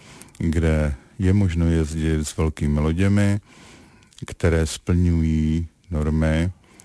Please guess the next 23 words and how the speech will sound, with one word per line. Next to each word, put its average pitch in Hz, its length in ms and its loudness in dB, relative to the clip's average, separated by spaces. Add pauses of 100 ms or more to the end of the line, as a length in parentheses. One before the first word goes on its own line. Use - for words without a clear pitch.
(140)
Euro 76 280 -2
šest. 104 500 -2 (340)
A - 80 -6
pak 82 240 -4
máme 98 300 2
malé 80 360 0
řeky, 90 560 -2 (340)
jako - 280 -6
je 80 40 -4
Sázava, 90 680 0
Berounka, 80 840 0 (540)
Dyje, 80 560 0
Morava 82 760 0 (880)
a 80 320 -2
přítoky 90 500 -4
těchto 82 340 -6
velkých 80 440 -2
řek, 101 260 -2
kde 85 640 -2
bude 101 260 -2
možno 87 640 -2
nově 85 340 -2
jezdit 76 640 -4